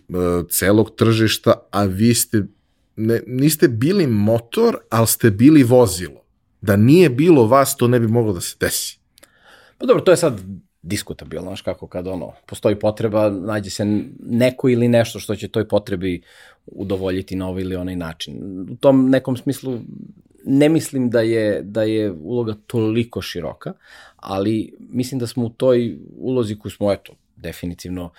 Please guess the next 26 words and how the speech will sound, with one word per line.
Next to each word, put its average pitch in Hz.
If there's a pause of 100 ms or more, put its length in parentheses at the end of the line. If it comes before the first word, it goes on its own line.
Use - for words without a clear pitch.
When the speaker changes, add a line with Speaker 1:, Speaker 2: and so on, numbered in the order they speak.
(240)
Speaker 2:
ovaj, 87
mi 104
obavljali 87
u 87
tom 87
trenutku, 92
ekstremno 95
uživali, 82
jer 85
to -
je 95
bilo 98
jedan 92 (140)
jako 110
lep, 104
jedan 98 (1120)
period 107 (140)
pun 120
nekog, 101 (500)
opet, -
ono, 85 (100)
entuzijazma, 87 (360)
pravi 92
se 80
nešto 78
novo, 71